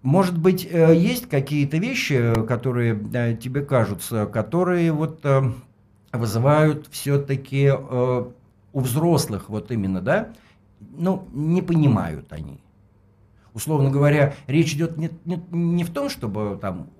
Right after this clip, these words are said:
упрекнуть кого-то, опять же, да, мы здесь не собираемся, да, опять же, вот эти клинья вбивать, нет.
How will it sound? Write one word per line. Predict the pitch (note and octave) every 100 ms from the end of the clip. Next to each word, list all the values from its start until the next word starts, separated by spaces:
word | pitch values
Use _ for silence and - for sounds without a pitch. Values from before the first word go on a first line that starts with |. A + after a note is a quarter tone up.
| _
упрекнуть | C3 - C#3+ C3+ A#2+ A2 -
кого-то, | F2 E2 D#2+ G2+
опять | G2 A2+ E2+
же, | F2
да, | D3
мы | A#2+ C3+
здесь | C3 C#3+ -
не | C#3+
собираемся, | C#3+ C#3+ C#3 F#2+ - -
да, | A2 D#3
опять | G#2+ A2+
же, | E2 F2+
вот | F2
эти | F#2+ A2
клинья | G#2+ C3 C#3 F#2 E2+
вбивать, | E2 G2 F2+ - -
нет. | C#3+ -